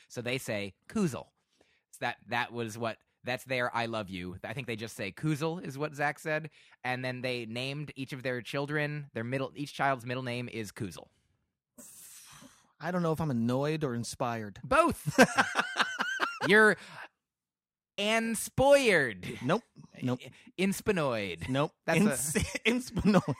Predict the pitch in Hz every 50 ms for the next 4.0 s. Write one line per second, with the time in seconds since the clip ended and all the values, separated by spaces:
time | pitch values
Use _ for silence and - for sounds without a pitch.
0 | - 1077 - - - _ 165 - - - - - - 302 254 214 175 147 - -
1 | 127 113 101 92 95 90 104 95 98 120 131 - - 147 139 123 165 175 180 175
2 | 170 180 190 202 196 - - 123 113 110 107 104 104 - - - _ - - -
3 | - - - - - _ _ - 143 147 151 151 151 151 156 156 151 151 160